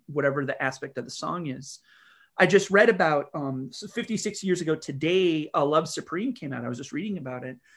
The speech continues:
And, um, apparently in that recording studio, the recording engineer there dimmed all the lights in the studio. And so that the, that when they made A Love Supreme, it was a darkened room.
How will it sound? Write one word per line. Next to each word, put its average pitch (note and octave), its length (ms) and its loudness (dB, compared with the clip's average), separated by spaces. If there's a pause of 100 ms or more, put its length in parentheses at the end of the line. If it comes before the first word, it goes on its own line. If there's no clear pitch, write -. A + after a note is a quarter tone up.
(360)
And, G3 400 8 (140)
um, E3+ 480 4
apparently A3 640 2 (140)
in F3 160 8
that A3 240 4 (160)
recording F3 360 -2
studio, C3 640 -4 (320)
the E3+ 120 6
recording G3+ 460 4
engineer D3 480 -2
there D#3 500 -4 (360)
dimmed G3+ 300 8
all F3+ 140 8
the D#3+ 60 -2 (140)
lights F3+ 220 -2
in C#3 80 -6
the B2 60 -6
studio. - 420 -8 (960)
And D#3 160 0
so A#3 140 8
that G3+ 260 6
the, F3+ 200 8
that F3+ 260 6
when F3+ 100 2
they G3 120 2
made A3 200 4
A G#3+ 40 6
Love A3+ 180 6
Supreme, G#3+ 580 -4
it F#3 40 6
was F3 120 2
a D#3+ 60 0
darkened D3 480 -2
room. D#3+ 400 -10